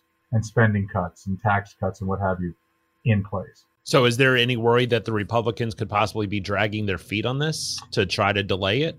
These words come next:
Speaker 1: There is, uh, some concern from Democrats that that could happen, but, uh, G O P leader in the Senate, Mitch McConnell, has said he's on board with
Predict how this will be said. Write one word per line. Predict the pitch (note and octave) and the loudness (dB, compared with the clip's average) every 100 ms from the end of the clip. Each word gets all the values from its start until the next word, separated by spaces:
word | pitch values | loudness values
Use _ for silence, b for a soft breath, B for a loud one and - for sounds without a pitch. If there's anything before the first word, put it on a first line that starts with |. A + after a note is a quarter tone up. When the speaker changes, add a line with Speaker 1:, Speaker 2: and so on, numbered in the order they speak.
| - | -4
Speaker 1:
There | C#3+ F3+ G3 | 6 8 10
is, | F3+ F#3 F3+ F3+ D#3 - - C#3+ | 8 8 8 4 0 -8 -8 2
uh, | C#3+ | 2
some | - D#3+ C#3+ | 4 2 2
concern | D3 D3 C#3+ | 0 0 0
from | C#3 C3 | 2 2
Democrats | C3 B2+ - A#2+ A#2 - - | 2 0 0 2 2 -2 -6
that | B2 A2+ A2+ | -2 -2 0
that | A2+ A2+ | -2 -2
could | G#2+ | -4
happen, | C3 B2+ B2 A#2 | 4 4 4 0
but, | A#2 - _ C#3+ D3+ - | 0 -4 _ -4 -4 -2
uh, | B2+ A#2 A#2 | 0 0 -2
G | A2 F3 | 0 2
O | E3 | 2
P | C3 C#3+ | 2 2
leader | C3 C3 A#2+ | 4 6 6
in | A2 | 4
the | G2+ | 0
Senate, | - B2 A2 | -2 0 0
Mitch | A#2+ A#2 - | -2 -2 -4
McConnell, | G#2 - A2 A2 G2+ G2 | -8 4 6 6 2 -4
has | G2+ - | -8 -4
said | G#2+ | -4
he's | G#2+ A#2 | -2 0
on | A2+ G2+ | 0 -2
board | G#2+ A2 A2 G2 | -2 2 2 2
with | G2 | -12